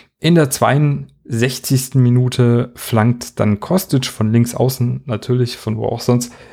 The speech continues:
ähm, Richtung langes Eck. Der Ball hat sich da dann gefährlich gesenkt und Müller hat den Ball dann aber relativ souverän über die Latte mit der Hand gelenkt.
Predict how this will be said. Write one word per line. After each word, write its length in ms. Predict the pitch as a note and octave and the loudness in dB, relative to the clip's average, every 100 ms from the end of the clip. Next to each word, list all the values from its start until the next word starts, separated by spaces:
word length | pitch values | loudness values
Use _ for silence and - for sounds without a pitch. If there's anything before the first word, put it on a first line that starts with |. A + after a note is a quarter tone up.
| - - | -20 -6
ähm, 560 | - A2 A2 A2+ A2 G#2+ - - - - _ _ _ _ _ | 0 2 4 2 0 -4 -18 -20 -20 -20 _ _ _ _ _
Richtung 520 | - A#2 F#3+ - F3 C#3 | 0 0 0 0 2 4
langes 320 | C3 B2+ - | 4 4 0
Eck. 220 | - - | -10 -2
Der 120 | B2+ | 0
Ball 220 | B2 B2+ | 2 2
hat 160 | C#3 C3+ | 2 0
sich 160 | C3 B2+ | -2 -2
da 120 | B2 | -2
dann 320 | A#2 A#2+ A#2 - | 0 -2 -4 -10
gefährlich 640 | B2 - - E3+ G3+ F#3+ | -12 -8 0 2 4 2
gesenkt 500 | - A#2+ B2+ D#3+ - | 2 4 2 0 -6
und 220 | A#2 G#2 | -6 -4
Müller 320 | B2 A#2+ B2+ | 0 2 2
hat 220 | B2+ A#2 B2 | 0 -2 -2
den 100 | A#2 | -2
Ball 140 | A2+ | -4
dann 120 | A2+ | -4
aber 360 | A2 G#2+ A2+ - _ _ | -4 -4 -6 -12 _ _
relativ 500 | C3 A#2+ C3+ C3+ B2+ | -4 0 2 2 -2
souverän 640 | A#2+ B2 A#2 A#2 A#2+ C3 - | 0 0 2 4 4 2 -2
über 200 | C3+ C3 | 2 2
die 320 | B2 B2 B2 | 0 -6 -6
Latte 420 | - A2 A2+ - | -2 0 0 2
mit 180 | D3 B2 | 2 4
der 100 | B2 | 2
Hand 160 | A#2 B2+ | 2 2
gelenkt. 380 | B2+ B2 B2+ | 2 2 0